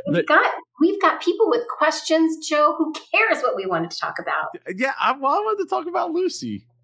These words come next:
Speaker 2: But we'll
Speaker 1: Oh.
Speaker 2: talk, we, we talk a
Speaker 1: Okay,
Speaker 2: little,
Speaker 1: do it.
Speaker 2: like,
Speaker 1: Okay.
Speaker 2: two, two minutes of that. So Eve says, "What's to prevent a venture capitalist to s-, from stealing your saas, software as a service, uh, software as a service idea when,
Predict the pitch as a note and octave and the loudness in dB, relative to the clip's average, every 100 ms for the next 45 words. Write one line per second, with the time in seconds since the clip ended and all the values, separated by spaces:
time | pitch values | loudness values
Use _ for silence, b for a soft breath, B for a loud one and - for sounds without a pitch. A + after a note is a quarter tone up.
0 | b b b F3 F3 F3+ G#3+ G#3+ F#3 F3+ | b b b -2 -2 0 0 2 2 -2
1 | F#3+ G3 F#3+ F3+ F3 E3 D#3 D3+ - - | -8 -8 -6 -4 -4 -4 -4 -4 -4 -4
2 | A#4+ B4+ C#5+ C5 - D5+ - D3 C3+ - | -2 -2 -4 -8 -8 -8 -6 -6 -6 -6
3 | C#3 A#2+ B2+ G2+ F#3+ F#3 - b b G#3+ | -6 -4 -4 -4 -2 -4 -4 b b -6
4 | B3 A#3+ G#3+ F#3+ F3+ D#3 D3+ G3+ A#3+ - | -6 -4 -4 -6 -6 -6 0 0 -2 -8
5 | - A3+ B3+ A3+ C3+ B2 A2+ - D3 A#2 | -8 -6 -6 -6 -4 -4 -4 -4 -4 -2
6 | B2+ C#3 - A#2 G#2+ A2 G2 A2 - C3+ | -4 -4 -4 0 0 -2 -4 -6 -4 -4
7 | - - C#3 A#2+ - D#3 F3 F#3 C#3+ C3 | -4 -4 -6 -6 -4 -4 -4 -4 -4 -4
8 | B2 A#2+ B2 b _ - - E3 D#3 C#3 | -2 -4 -6 b _ -10 -2 0 2 0
9 | - - _ _ - D#3+ D#3 D3+ D3 C3+ | -4 -16 _ _ -4 -2 -2 -2 -2 -2
10 | C#3+ C3 B2+ b b b - - D#3 C3 | -2 -2 -4 b b b -8 -4 -2 -2
11 | A#2 - B B B A#2+ A#2+ - F#3+ F#3+ | -4 -6 B B B -2 0 0 0 0
12 | F3 D#3+ C#3 D3+ C3+ C3 B2+ - B2+ A#2 | -2 -2 -6 -4 -2 -4 -6 -4 -4 -2
13 | A2+ A2 A2 G#2 - A2+ A2+ A2+ A2 | -2 -2 -2 -4 -6 -6 -4 -4 -6